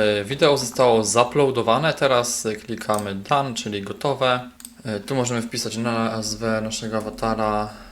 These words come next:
czyli wpiszę sobie po prostu Samuel, tu zatwierdzamy i klikamy Kontynuuj. I teraz, jak widzisz, e, musimy tu po prostu poczekać. Ten awatar musi się tam przeprocesować, wytrenować, wygenerować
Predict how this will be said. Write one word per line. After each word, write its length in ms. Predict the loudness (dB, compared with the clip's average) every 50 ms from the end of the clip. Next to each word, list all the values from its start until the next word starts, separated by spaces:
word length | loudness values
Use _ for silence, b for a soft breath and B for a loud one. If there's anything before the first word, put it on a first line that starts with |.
| B B -12
czyli 200 | -12 -12 -12 -14
wpiszę 320 | -12 -10 -10 -10 -8 -6
sobie 260 | -6 -8 -8 -8 -12
po 100 | -12 -12
prostu 260 | -10 -10 -10 -10 -10 -10
Samuel, 640 | -10 -8 -8 -6 -6 -4 -2 -2 -2 -2 -2 -4 -8 -12
tu 180 | -8 -6 -6 -4
zatwierdzamy 1000 | -4 -4 -6 -8 -8 -6 -4 -4 -4 -2 0 0 2 2 0 -2 -2 -2 -2 -4 -6 B B B B B B B B -10
i 120 | -8 -8
klikamy 560 | -6 -6 -8 -6 -2 0 0 0 0 -4 -6 -6
Kontynuuj. 560 | -8 -8 -8 -8 -6 -4 -4 -4 -4 -6 -8 -12 -14 -20 -20 -20 -20 -20 _ _ _ _ _ _ _ B B B B B B B B B B B B B _ _ _ _ _ _ _ _ _ _ _ _ -10
I 100 | -4 2
teraz, 540 | 4 6 8 8 8 6 6 2 -2 -4 -2
jak 440 | -2 0 2 6 6 6 6 6 2
widzisz, 920 | -4 -10 -10 -8 -6 -4 -2 2 2 4 4 4 4 2 2 2 0 0 0 -2
e, 720 | 0 0 0 2 2 0 0 0 0 -2 -4 -8 -18 _ -20 -20 -16 -8 -4
musimy 300 | -2 0 0 2 0 0
tu 100 | -2 -4
po 60 | -6
prostu 280 | -6 -4 -4 -4 -4
poczekać. 480 | 0 0 0 2 2 2 2 2 2 2
Ten 120 | 0 0
awatar 300 | 2 2 2 4 4 2
musi 220 | 2 2 -2 -4 -4
się 60 | -2
tam 140 | 0 0 0
przeprocesować, 960 | 0 0 0 2 2 0 0 0 0 0 2 2 4 4 4 2 2 -2 -4
wytrenować, 1120 | -6 -6 -8 -10 -6 -2 0 0 0 0 -2 -2 0 2 2 2 2 4 2 2 0 -4 -8
wygenerować 720 | -6 -6 -4 -4 -2 -2 0 0 2 4 4 2 2